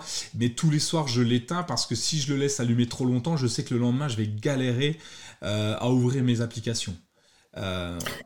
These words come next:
mais c'est un ordinateur de travail, c'est, enfin de travail, euh, si on peut appeler ça un ordinateur de travail, il m'embête plus qu'autre chose.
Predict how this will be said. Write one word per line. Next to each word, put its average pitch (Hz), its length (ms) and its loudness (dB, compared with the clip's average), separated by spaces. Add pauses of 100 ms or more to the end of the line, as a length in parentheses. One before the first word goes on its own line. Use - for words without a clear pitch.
(240)
mais 135 260 2
c'est 151 180 4
un 117 640 6
ordinateur 113 580 4
de 113 300 -2
travail, 123 500 0
c'est, - 240 -8
enfin 98 200 -4
de 95 100 -6
travail, 101 360 -2
euh, 85 80 -4
si - 140 -6
on 92 40 -4
peut 98 120 -4
appeler 101 160 -6
ça 113 120 -2
un 107 60 2
ordinateur 101 480 -2
de 104 80 -2
travail, 123 340 -2
il 104 100 0
m'embête 107 280 2
plus - 160 -6
qu'autre - 200 -2
chose. 131 280 0